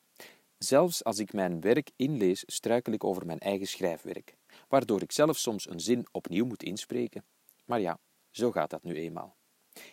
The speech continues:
Ik kijk uit naar uw reactie. Mocht u geneigd zijn om erg negatief te reageren, schrijf dan misschien eerst zelf een boek en lees het daarna in. Dan staan we alvast op gelijke voet. Of hoe zeg je zoiets?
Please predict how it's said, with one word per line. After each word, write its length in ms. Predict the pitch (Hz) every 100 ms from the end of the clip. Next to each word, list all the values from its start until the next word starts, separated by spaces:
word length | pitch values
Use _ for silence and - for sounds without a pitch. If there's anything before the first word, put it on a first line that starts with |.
| -
Ik 120 | 156
kijk 220 | 170 156
uit 160 | 160 -
naar 140 | 170
uw 120 | 151
reactie. 540 | 117 104 113 - 156 170 - - -
Mocht 220 | - 143 139
u 100 | 117
geneigd 340 | 120 139 -
zijn 200 | 131 117
om 160 | 104 - -
erg 320 | 185 180 -
negatief 500 | 160 151 143 165 170
te 100 | 147
reageren, 580 | 143 135 131 135 156 190 -
schrijf 320 | - - 120 92
dan 140 | 95
misschien 360 | 90 - 92 92
eerst 360 | 143 165 - - _
zelf 400 | - - 104 123
een 140 | 165
boek 240 | 165 190 _ _
en 160 | 202 202
lees 200 | 147 113
het 120 | 95
daarna 360 | 95 90 85
in. 240 | 80 117 151 _ _ -
Dan 160 | 104
staan 260 | - 101 90
we 60 |
alvast 420 | 82 85 107 131 -
op 140 | -
gelijke 500 | - 80 80 - 113
voet. 320 | 98 85 - _ _ _
Of 180 | - 101
hoe 80 | 104
zeg 200 | 90 82
je 80 | 87
zoiets? 480 | 82 85 - -